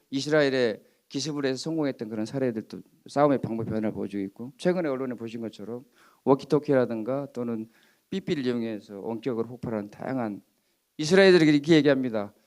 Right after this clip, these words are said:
새로운 전쟁의 시대가 시작됐다고 얘기합니다. 이스라엘은. 이렇게 싸움의 방법이 변화되고 있는 것이죠. 정리를 해보면 앞으로의 그 전쟁 양상은 전쟁이 과학화되면서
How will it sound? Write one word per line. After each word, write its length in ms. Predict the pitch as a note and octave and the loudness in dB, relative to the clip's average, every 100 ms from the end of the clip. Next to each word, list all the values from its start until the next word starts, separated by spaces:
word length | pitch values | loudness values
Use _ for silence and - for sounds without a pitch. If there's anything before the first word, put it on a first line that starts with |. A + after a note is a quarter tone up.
| _ | _
새로운 420 | - A3+ A3+ A3 | 0 4 6 6
전쟁의 520 | F3 F3 F3 E3+ D#3+ D3+ | 4 0 2 2 4 2
시대가 420 | D#3 E3 C#3+ B2 | 0 -2 0 0
시작됐다고 560 | - D3 C#3 A#2+ A2+ | -2 -8 -6 -8 -6
얘기합니다. 480 | G#2 G#2 G#2+ G#2 F#2+ | -6 -8 -12 -12 -14
이스라엘은. 500 | F2+ F#2 F2+ F2 E2+ F2 F2+ _ _ _ _ _ | -14 -16 -20 -20 -20 _ _ _ _ _ _ _
이렇게 240 | - G3 G3+ | 0 2 2
싸움의 340 | A3 A#3+ A#3 | 2 2 0
방법이 300 | D3+ C#3+ D#3 | -4 -8 -8
변화되고 440 | C3 C3+ D3 C#3 G#2 | -6 -4 -2 -2 -4
있는 180 | G2+ | -6
것이죠. 340 | G2 F#2+ - _ _ _ _ _ _ _ D#3+ | -10 -12 -18 _ _ _ _ _ _ _ 0
정리를 380 | F3 F#3+ G#3 G#3 | 4 6 6 6
해보면 800 | G#3+ G#3+ F#3+ D3 D#3 D3 G2+ - _ _ _ _ _ _ _ _ _ _ _ _ _ | 6 6 6 6 6 4 0 -8 _ _ _ _ _ _ _ _ _ _ _ _ _
앞으로의 680 | - F3 - B3+ B3 A3+ G#3+ | 0 2 6 8 10 10 8
그 380 | F3 F#3 F3+ E3+ | 6 2 2 2
전쟁 380 | F#3 F#3 F#3+ D#3+ | 2 2 2 2
양상은 500 | C#3 C#3+ D3+ D3 C#3 | 2 2 0 0 0
전쟁이 360 | D#3+ E3+ E3 | -2 0 0
과학화되면서 1080 | C#3+ C#3+ D#3 E3 D#3 C#3+ B2+ A#2 D3 C3+ A2+ | 2 2 4 4 2 0 -2 -4 -6 -6 -6